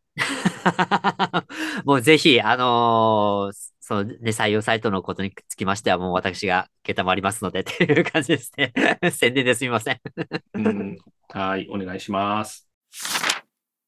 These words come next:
Speaker 1: じゃあ、三つ目ですね。まあ、最後の手段、まあ、選択肢としましては、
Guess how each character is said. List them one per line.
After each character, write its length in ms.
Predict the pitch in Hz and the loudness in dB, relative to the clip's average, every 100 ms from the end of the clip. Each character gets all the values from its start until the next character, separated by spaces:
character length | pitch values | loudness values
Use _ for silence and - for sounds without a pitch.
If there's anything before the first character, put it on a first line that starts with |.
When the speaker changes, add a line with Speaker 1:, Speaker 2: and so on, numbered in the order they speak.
| - | -2
Speaker 1:
じ 60 | 117 | 0
ゃ 60 | |
あ、 40 | 98 | 2
三 140 | 104 | -2
つ 140 | - | -2
目 80 | 151 | 0
で 100 | 156 | 2
す 140 | - 104 | 2 0
ね。 220 | 107 113 _ _ _ | -2 -4 _ _ _
ま 60 | 123 | -6
あ、 40 | |
最 220 | 113 156 | -2 0
後 140 | 143 120 | 2 2
の 120 | 104 | 0
手 180 | - 135 | -2 -2
段、 220 | 110 95 _ _ _ - | -2 -4 _ _ _ -4
ま 120 | 117 | -4
あ、 40 | |
選 240 | 104 135 120 | -2 -2 -2
択 160 | 123 | -2
肢 260 | - 117 92 | -2 -4 -4
と 80 | 98 | -8
し 220 | - - | -10 -4
ま 120 | 110 | -4
し 80 | 113 | -2
て 120 | - | -2
は、 260 | 92 110 | 2 0